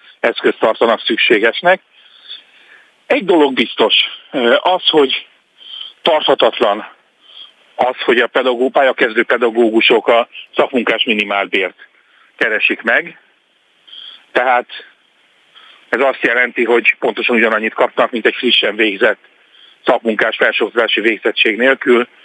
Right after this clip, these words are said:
Ez egy, ez egy kezelhetetlen, tarthatatlan állapot, és az is tarthatatlan, hogy a kormány nem áll velük érdemben szóba. És ilyen, ezért aztán nincs mód arra, hogy, hogy, ö, a tá-,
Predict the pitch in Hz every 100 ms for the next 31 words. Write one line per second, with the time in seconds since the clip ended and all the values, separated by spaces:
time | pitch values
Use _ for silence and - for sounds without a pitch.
0 | - - _ - 135 123 110 - - 120
1 | 120 - 139 127 113 113 113 - 104 107
2 | 120 117 117 101 107 117 143 135 147 135
3 | - - - - 143 151 135 - 127 123
4 | 120 120 - 123 123 - _ _ _ _
5 | _ _ _ _ 123 123 117 135 117 117
6 | 113 110 104 101 104 104 - - 131 117
7 | 101 107 101 101 98 101 92 92 87 _
8 | _ _ - _ - 110 131 110 107 -
9 | 123 123 - 117 120 123 117 - 104 107
10 | 107 107 101 98 - - _ _ _ -
11 | - _ _ - _ _ _ _ _ -
12 | 107 101 107 107 104 104 104 104 _ _
13 | _ - - _ - 107 104 113 - 151